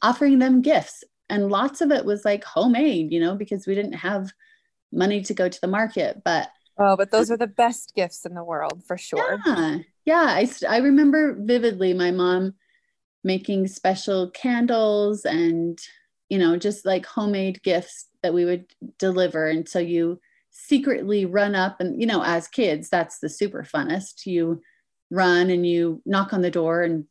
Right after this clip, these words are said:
Speaker 1: hide, you know? So
Speaker 2: <laughs> I love it.
Speaker 1: we did that every year for my entire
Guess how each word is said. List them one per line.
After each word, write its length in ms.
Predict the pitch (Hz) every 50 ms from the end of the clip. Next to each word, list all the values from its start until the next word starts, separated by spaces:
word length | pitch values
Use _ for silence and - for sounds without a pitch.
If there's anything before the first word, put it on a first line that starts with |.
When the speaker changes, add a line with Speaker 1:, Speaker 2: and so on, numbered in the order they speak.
| _ _ -
Speaker 1:
hide, 540 | 156 - 165 147 143 143 151 160 170 196 -
you 80 | 175
know? 300 | 156 147 - 160 185 160 - _ _ _ _ _ _ -
So 340 | - 349 277 226 214 202 202
Speaker 2:
<laughs> 40 | -
I 80 | 175
love 200 | 175 170 160 160 -
it. 160 | - - _ _ _ - - _ _
Speaker 1:
we 220 | - 202 226 254 240
did 220 | - 320 277 277
that 300 | 339 339 349 339 - - - -
every 320 | 226 277 285 277 330 330
year 480 | 302 302 302 302 294 285 277 - - - -
for 80 | -
my 320 | 247 247 240 240 240 208 214 _ _ _ _ _ -
entire 760 | 214 214 214 208 247 254 254 262 254 240 240 226 214 -